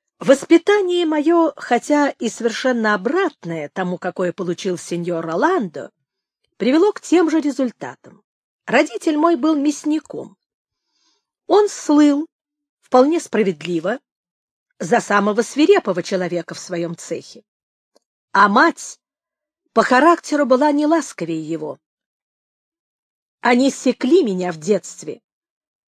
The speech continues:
как бы в запуске, и закатывали мне ежедневно до тысячи ударов. Малейшая провинность с моей стороны влекла за собой суровейшее наказание.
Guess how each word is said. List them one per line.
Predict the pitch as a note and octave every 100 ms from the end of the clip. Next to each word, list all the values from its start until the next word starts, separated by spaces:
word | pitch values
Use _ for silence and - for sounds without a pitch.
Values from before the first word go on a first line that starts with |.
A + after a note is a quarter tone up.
| _
как | C#4+ C4
бы | A3+ D#4 C#4+ _ _ _ _ -
в | G3+
запуске, | E3+ F#3+ E4 - - - - - D#3+ _ _ _ _ _
и | D4+
закатывали | B3 C4+ B3+ F4+ F4+ - D4 D4+
мне | C4+ C#4+
ежедневно | C4 A3+ F3+ A#3 F4 D4 D4
до | F#3 A3 -
тысячи | - E4 - - C4+
ударов. | B3 F3 E3 C#3+ - _ _ _ _ _ _ _ _ _ _ _ _ _ _ _
Малейшая | - A#3+ C#4 D4 - B3
провинность | B3+ B3 B3+ D4+ G#3 E3
с | -
моей | F3 E3+
стороны | - E3+ E3+ D#3+ C#3 _ _ _ _ -
влекла | E3 B3 E4 F4
за | D4
собой | B3+ C4+ B3+ D#4
суровейшее | - C4 C4 E4 D4+ - C#4 C4
наказание. | B3+ A#3 F3+ D3+ C#3 -